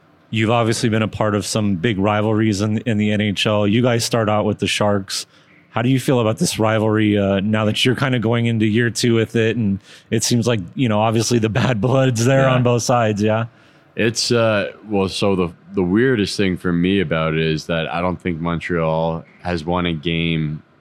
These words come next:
Speaker 2: in San Jose. I don't know what the stat said, but maybe, like, ten years plus.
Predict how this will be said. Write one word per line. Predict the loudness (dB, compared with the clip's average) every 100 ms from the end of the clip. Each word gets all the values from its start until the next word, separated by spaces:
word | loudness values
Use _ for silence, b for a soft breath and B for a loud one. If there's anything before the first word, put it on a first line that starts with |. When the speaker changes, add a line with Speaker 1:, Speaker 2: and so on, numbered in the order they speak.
| b b b _
Speaker 2:
in | -2 -2
San | 0 -2 0
Jose. | -2 -2 -2 0 -2 -2 -6 -10 -10
I | -4
don't | -2
know | -2
what | -4
the | -8
stat | -6 -4 -4
said, | -4 -4 -2
but | -2
maybe, | -2 0 0 -2
like, | -2 -6 -8
ten | -8 -4 -2
years | 0 0 -2 -6 _ _
plus. | -4 -4 -4 -10 -18